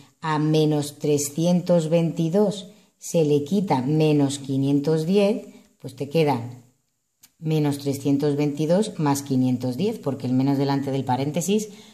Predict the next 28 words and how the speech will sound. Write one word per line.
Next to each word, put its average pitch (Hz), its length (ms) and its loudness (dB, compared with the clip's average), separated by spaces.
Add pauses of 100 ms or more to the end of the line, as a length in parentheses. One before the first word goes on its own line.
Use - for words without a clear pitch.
(140)
me 147 220 -4
va 139 140 2
a 151 80 -2
cambiar 151 320 2
el 170 100 2
signo. 113 480 -4 (260)
Y 147 180 0
esto, 170 420 0 (340)
pues, - 500 -4
menos 143 760 4
y 156 40 2
más 175 380 2
se 147 140 -4
resta 151 280 -2
y 120 60 -2
da 127 80 -4
el 123 60 -4
signo 139 260 -2
del 143 120 0
mayor. 160 460 2
El 139 120 -8
mayor, 131 420 -2 (300)
descontando 143 680 -2
los 135 140 -2
signos, 143 460 -2
es 123 80 -6
quinientos 135 500 -2
doce. 208 460 0